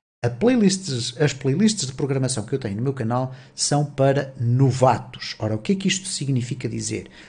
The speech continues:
Para pessoas que nunca tiveram qualquer contacto com linguagens de programação. Qualquer pessoa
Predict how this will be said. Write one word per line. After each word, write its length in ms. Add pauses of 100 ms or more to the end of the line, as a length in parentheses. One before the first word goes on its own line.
(120)
Para 100
pessoas 400
que 160
nunca 480
tiveram 340
qualquer 360
contacto 480
com 160
linguagens 400
de 80
programação. 560 (420)
Qualquer 300
pessoa 420